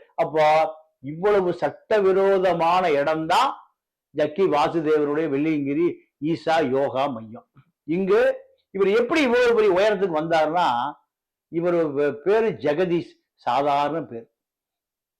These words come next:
இவரு கிரி, சாரி, ரிஷி பிரபாகர், இவரு தான் யோகா, அஹ், குரு. இவரு யோகா கத்துக் கொடுக்கிறாரு. யோகா கற்றுக்கொண்டு கர்நாடகால ஒரு வியாபாரம் ஆகல.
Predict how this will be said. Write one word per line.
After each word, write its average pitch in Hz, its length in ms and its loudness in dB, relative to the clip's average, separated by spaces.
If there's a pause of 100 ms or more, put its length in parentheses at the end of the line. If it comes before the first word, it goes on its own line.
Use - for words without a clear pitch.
(400)
இவரு 165 360 -2
கிரி, 202 240 0 (440)
சாரி, 147 280 0 (240)
ரிஷி 185 320 -2
பிரபாகர், 156 600 0 (920)
இவரு 160 220 -2
தான் 160 400 0
யோகா, 175 460 2 (1000)
அஹ், 127 220 -4
குரு. 170 220 0 (760)
இவரு 175 180 -2
யோகா 190 300 2
கத்துக் 143 260 -2
கொடுக்கிறாரு. 127 340 -2 (640)
யோகா 202 520 2
கற்றுக்கொண்டு 139 720 -2 (760)
கர்நாடகால 170 760 0
ஒரு 143 100 -2
வியாபாரம் 160 480 0
ஆகல. 120 280 -2